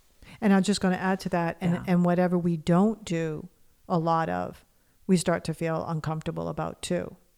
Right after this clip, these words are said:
Speaker 1: right? So
Speaker 2: Yeah.
Speaker 1: it goes the other way,
Speaker 2: Yes.
Speaker 1: right? Like, you're, you're, you're doing more of the gaming, so you're more comfortable with that, but then you're doing less of the in-person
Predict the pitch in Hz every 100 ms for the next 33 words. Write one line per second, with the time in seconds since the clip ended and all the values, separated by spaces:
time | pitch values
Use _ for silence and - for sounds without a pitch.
0 | _ 170 160 160 147 139 180 165 165 170
1 | 165 160 175 156 165 165 170 180 170 -
2 | 175 185 185 170 160 - 220 175 180 180
3 | 170 170 175 196 202 185 165 180 180 170
4 | 170 - 170 165 165 160 175 165 165 160
5 | 160 170 170 156 - - - 175 180 170
6 | 170 175 165 165 160 165 180 170 - -
7 | 190 160 180 175 170 - 170 170 170 165
8 | 165